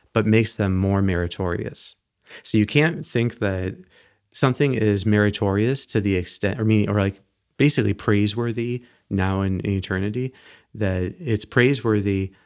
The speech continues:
um, to the extent that it's difficult. And, and it's that, in fact, the difficult and the good, Aquinas says, are two different things.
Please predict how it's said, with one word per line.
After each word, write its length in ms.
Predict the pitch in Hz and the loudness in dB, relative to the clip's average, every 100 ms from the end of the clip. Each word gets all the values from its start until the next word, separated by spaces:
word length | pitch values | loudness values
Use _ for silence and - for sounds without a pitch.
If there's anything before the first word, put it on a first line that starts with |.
| _ - | _ -6
um, 400 | 107 98 92 - _ - | -2 -2 -4 -8 _ 0
to 100 | 123 | 0
the 160 | 117 | 2
extent 460 | 110 - - 107 104 | 0 -2 0 0 0
that 120 | 95 | -2
it's 180 | 90 - | -4 -4
difficult. 640 | 95 - - - - - _ _ _ _ _ _ _ _ _ _ _ - | -4 -4 -10 -14 -16 -18 _ _ _ _ _ _ _ _ _ _ _ 0
And, 420 | 110 98 98 90 | 2 4 2 0
and 180 | 107 101 | 0 0
it's 240 | 92 - | 0 -4
that, 400 | - 107 98 90 - 165 185 - _ _ - 214 | -8 0 0 0 -6 -16 -18 -20 _ _ -18 -2
in 140 | 170 131 | 2 4
fact, 420 | 110 98 95 - | 4 2 -2 -8
the 320 | 170 165 110 | -12 -2 0
difficult 480 | 110 113 123 117 107 | 2 2 0 0 0
and 140 | 107 95 | 0 -2
the 80 | |
good, 500 | 92 120 110 92 98 98 | -2 0 0 0 -2 -8
Aquinas 440 | - 92 92 92 | -4 -4 -2 -4
says, 320 | - 90 87 | -4 -4 -2
are 100 | 101 | -4
two 160 | - 113 | 0 0
different 300 | 101 95 85 | 2 0 -2
things. 420 | 107 - - | -4 -4 -12